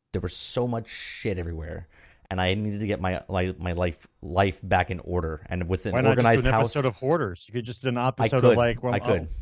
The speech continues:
Speaker 2: you know, I'm a hoarder and just have boxes everywhere. And I'm
Speaker 1: Right.
Speaker 2: like
Speaker 1: So it was, it was, it was pretty, pretty intense yesterday. I was, like, trying to put everything away. Uh, but before we get into that, uh, those of you that don't know what Generation X Gaming is, it's a weekly podcast that goes over a few of the top stories from the past week,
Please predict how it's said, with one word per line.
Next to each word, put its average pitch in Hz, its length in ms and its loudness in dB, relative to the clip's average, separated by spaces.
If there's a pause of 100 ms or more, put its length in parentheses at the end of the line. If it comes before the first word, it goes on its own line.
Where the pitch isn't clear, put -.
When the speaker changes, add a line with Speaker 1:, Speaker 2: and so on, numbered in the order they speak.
(1000)
Speaker 2:
you - 60 -4
know, 104 240 -2
I'm 123 160 0
a 117 80 2
hoarder 131 540 2
and 120 160 -8
just 113 180 -6
have 117 180 -4
boxes 117 380 -4
everywhere. 110 460 -2
And 104 100 -8
I'm 107 60 2
Speaker 1:
Right. 95 300 -2
Speaker 2:
like 92 80 -18 (680)
Speaker 1:
So 117 140 6
it 131 100 4
was, 147 160 2
it 170 120 2
was, 165 200 4
it 160 100 2
was 143 160 4
pretty, 180 580 -4
pretty 160 280 0
intense 127 340 -2
yesterday. 110 300 0
I 104 40 4
was, 98 120 -2
like, 98 300 -2
trying 117 160 -4
to 101 40 -2
put 117 120 -2
everything 101 240 0
away. 92 400 2 (400)
Uh, 92 340 2 (240)
but 117 80 -2
before 120 240 0
we 147 60 2
get 131 80 4
into 107 140 0
that, 107 340 4 (320)
uh, 107 400 4
those 147 260 4
of 147 60 2
you 160 60 4
that 147 80 8
don't 147 100 4
know 139 60 4
what 123 100 4
Generation 127 380 2
X 110 140 -2
Gaming 113 300 -2
is, 117 300 -2
it's 98 100 -6
a 104 60 2
weekly 110 480 -4
podcast 107 480 -4
that 98 60 -12
goes 104 140 -6
over 104 120 -4
a 98 40 -6
few 143 180 -4
of - 20 -2
the 131 60 -2
top 120 220 0
stories 117 300 -4
from - 60 -10
the 104 80 -6
past 104 320 -2
week, 127 280 -6